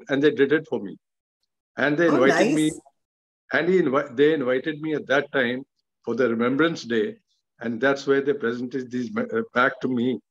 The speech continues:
Speaker 1: And I put them on the blazer on my right-hand side with a lot of pride. In fact, uh,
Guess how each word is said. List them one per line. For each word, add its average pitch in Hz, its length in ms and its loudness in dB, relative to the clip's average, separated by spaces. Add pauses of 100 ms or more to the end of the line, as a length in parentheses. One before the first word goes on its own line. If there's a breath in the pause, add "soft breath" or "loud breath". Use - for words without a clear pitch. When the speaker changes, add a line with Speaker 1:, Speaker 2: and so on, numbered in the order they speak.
(320)
Speaker 1:
And 117 120 -2
I 120 60 -2
put 120 240 -6
them 139 200 0
on 127 100 -2
the 123 100 -2
blazer 104 500 -2 (560)
on 113 100 0
my 127 120 2
right-hand 131 440 2
side 120 380 -4 (500)
with 117 140 -6
a 123 40 -6
lot 156 120 0
of 160 180 -4
pride. 110 380 -4 (760)
In 113 100 -6
fact, 135 320 -2
uh, 117 320 0